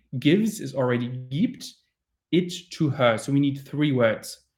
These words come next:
um, that we are searching for, right? You don't need to answer this. We will discuss it in a second. I'm just waiting, uh, for you guys to, uh, put in your possible answers to it. Um,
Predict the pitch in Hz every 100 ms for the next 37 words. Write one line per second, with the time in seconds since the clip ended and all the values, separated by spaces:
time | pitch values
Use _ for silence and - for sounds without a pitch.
0 | _ _ _ - 123 117 117 135 120 -
1 | 120 - 120 - - 123 139 139 131 131
2 | 202 202 170 165 151 139 143 - _ -
3 | 156 139 127 - 143 135 127 117 - 160
4 | 156 143 - 127 127 131 131 127 127 117
5 | 117 _ _ _ _ 123 117 113 - 120
6 | 120 131 113 110 107 - 127 120 - 131
7 | 117 - - _ _ _ - 143 139 135
8 | 131 - _ - 139 131 120 117 - -
9 | 156 - - 127 117 - - 170 190 -
10 | 156 - - 143 135 135 - _ _ _
11 | _ 131 123 120 117